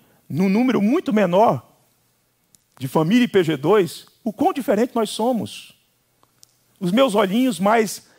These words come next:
rasgadinhos, embora não tenha nada a ver com os japoneses. Hã? Esse rosto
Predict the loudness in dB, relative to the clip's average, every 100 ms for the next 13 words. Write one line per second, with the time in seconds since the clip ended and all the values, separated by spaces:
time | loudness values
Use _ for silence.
0 | _ _ _ -4 0 2 2 0 0 -2
1 | -4 -10 -8 -2 2 4 2 -2 _ _
2 | -6 -2 0 2 2 2 0 0 -4 -4
3 | 0 2 0 -2 -14 -18 _ _ _ _
4 | _ _ _ _ _ _ _ _ 0 2
5 | 2 -2 _ _ _ _ _ _ _ _
6 | _ _ _ _ _ _ _ _ _ _
7 | -4 -2 0 -2 0 4 2 0 -10 -10